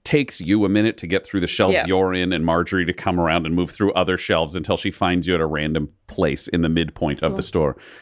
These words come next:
Speaker 1: "Hello, it's, oh, you're one of those. Very nice to have you here. What can I
Speaker 2: Uh,
Speaker 1: do for you?"
Speaker 2: hi. Hey, Marjorie.
Speaker 1: Hello,
Speaker 2: Um,
Speaker 1: not Doris.
Speaker 2: sorry? Oh, not, did you say hello?
Speaker 1: You're
Speaker 2: No.
Speaker 1: not Doris.
Speaker 2: No, sorry, I'm Evangeline. I,
Speaker 1: Mm-hmm.
Speaker 2: I work with Doris.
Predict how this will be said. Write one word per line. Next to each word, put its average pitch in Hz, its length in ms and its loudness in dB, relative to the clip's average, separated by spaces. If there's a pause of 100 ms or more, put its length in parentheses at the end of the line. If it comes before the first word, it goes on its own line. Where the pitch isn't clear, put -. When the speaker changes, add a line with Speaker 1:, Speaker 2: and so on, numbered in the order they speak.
(440)
Speaker 1:
"Hello, 202 320 4
it's, 117 140 -2
oh, 190 220 4
you're 113 140 0
one 135 200 0
of 117 160 0
those. 165 280 2
Very 135 220 0
nice 143 200 2
to 147 80 2
have 143 140 2
you 160 100 2
here. 185 120 2
What 110 160 0
can 160 140 2
I 165 60 2
Speaker 2:
Uh, - 20 0
Speaker 1:
do 226 80 0
for 117 140 0
you?" 73 200 -8 (140)
Speaker 2:
hi. 359 800 0
Hey, 311 300 0 (120)
Marjorie. 233 500 0
Speaker 1:
Hello, 262 240 4
Speaker 2:
Um, 247 60 0
Speaker 1:
not 165 140 0
Doris. 202 400 -2 (720)
Speaker 2:
sorry? 262 380 0 (500)
Oh, 233 240 2
not, 240 380 0
did - 80 -20
you - 40 -14
say 320 160 0 (120)
hello? 240 140 0
Speaker 1:
You're 139 120 4
Speaker 2:
No. 131 120 2
Speaker 1:
not 311 140 2
Doris. 202 380 0 (400)
Speaker 2:
No, 311 300 6
sorry, 285 240 2
I'm 302 100 0
Evangeline. 233 840 0
I, 226 140 4
Speaker 1:
Mm-hmm. - 120 -4
Speaker 2:
I 233 120 4
work 269 280 0
with 220 140 2
Doris. 175 560 0